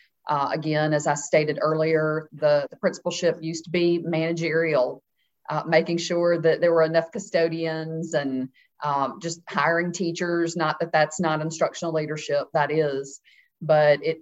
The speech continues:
it requires so much more than that now. We have, um, instructional coaches in many of our, our schools, um, in our country. And so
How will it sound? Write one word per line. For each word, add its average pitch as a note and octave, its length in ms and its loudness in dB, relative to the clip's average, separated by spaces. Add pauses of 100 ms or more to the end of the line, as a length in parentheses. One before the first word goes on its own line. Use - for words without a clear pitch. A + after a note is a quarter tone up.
(120)
it E3 120 0
requires D#3+ 680 2
so F#3 500 4
much E3+ 380 -2
more E3 340 2
than F3 220 0
that F3 320 0
now. E3+ 560 -2 (400)
We E3+ 160 2
have, D3 520 2
um, D3 300 -2
instructional F3+ 640 -2
coaches F#3+ 600 0
in D#3+ 180 -2
many E3 220 -2
of D3+ 80 0
our, D3+ 300 0
our E3 120 -2
schools, F3+ 800 -2
um, D3+ 520 -2
in D3+ 80 -2
our D3 120 0
country. E3+ 680 -2
And C#3 240 -2
so C#3+ 480 0